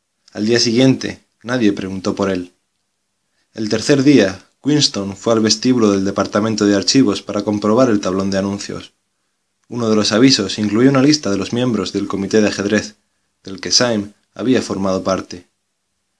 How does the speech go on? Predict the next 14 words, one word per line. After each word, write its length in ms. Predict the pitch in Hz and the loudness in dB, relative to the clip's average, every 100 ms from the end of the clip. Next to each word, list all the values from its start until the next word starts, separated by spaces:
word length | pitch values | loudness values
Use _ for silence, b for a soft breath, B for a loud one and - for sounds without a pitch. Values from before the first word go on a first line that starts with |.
| _ _ _ | _ _ _
Estaba 460 | - - 123 113 107 | -10 -2 2 2 0
casi 220 | 101 104 | 0 0
exactamente 680 | 104 131 131 120 117 110 101 | 0 0 0 -2 -2 0 0
igual 220 | 98 95 | 0 0
que 120 | 110 | 2
antes. 500 | 107 101 98 92 - _ _ _ _ - | 2 0 -4 -10 -14 _ _ _ _ -10
No 100 | 110 | -4
había 260 | 113 113 | 0 0
ninguna 340 | 98 98 107 98 | 0 -2 -2 -2
tachadura, 580 | 95 - 104 120 92 - _ _ _ _ | -2 0 0 0 -2 -8 _ _ _ _
pero 180 | - 104 | -12 -10
faltaba 440 | 92 95 92 107 95 | -4 -4 0 2 0
un 120 | 92 | -2
nombre. 380 | 90 87 87 | -6 -8 -12